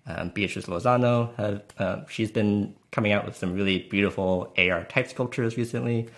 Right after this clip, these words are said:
Um, and so yeah, the, the field is really wide open still, um, in terms of how variable fonts can be used, um, within those environments.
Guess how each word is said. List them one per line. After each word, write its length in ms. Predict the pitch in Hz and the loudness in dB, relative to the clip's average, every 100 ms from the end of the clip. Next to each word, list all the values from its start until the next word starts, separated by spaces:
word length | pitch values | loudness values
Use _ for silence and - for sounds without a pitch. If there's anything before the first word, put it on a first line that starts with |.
| - - _ _ | -20 -20 _ _
Um, 500 | - 92 87 - 110 - | -6 -4 -4 -4 -6 -6
and 240 | 95 90 | -6 -4
so 440 | - 90 85 98 - _ _ - | -2 0 0 -4 -8 _ _ -2
yeah, 140 | 98 92 - | 0 -2 -4
the, 220 | 98 92 - | -2 0 -2
the 60 | |
field 220 | 117 156 | 0 2
is 120 | 127 104 | 2 2
really 220 | 104 95 | 2 2
wide 240 | 92 90 | 2 2
open 200 | 101 98 | 0 -4
still, 240 | 95 98 107 104 | -4 -4 -4 -6
um, 200 | - 98 | -6 -4
in 60 | 95 | -4
terms 260 | 92 98 90 | -4 -2 0
of 420 | 85 87 - - | 0 -2 -8 -18
how 220 | - 104 90 | 2 2 4
variable 320 | 90 90 90 | 2 2 0
fonts 280 | - 90 - | 0 0 0
can 180 | - 90 | -4 -2
be 80 | |
used, 500 | 85 98 120 127 120 - - - - _ - | -2 0 0 0 -4 -14 -20 -20 -20 _ -12
um, 360 | 92 92 92 | -8 -6 -6
within 220 | - - 98 | -6 -4 -2
those 160 | 85 | -2
environments. 560 | - 85 82 - 120 | -4 -4 -4 -6 -12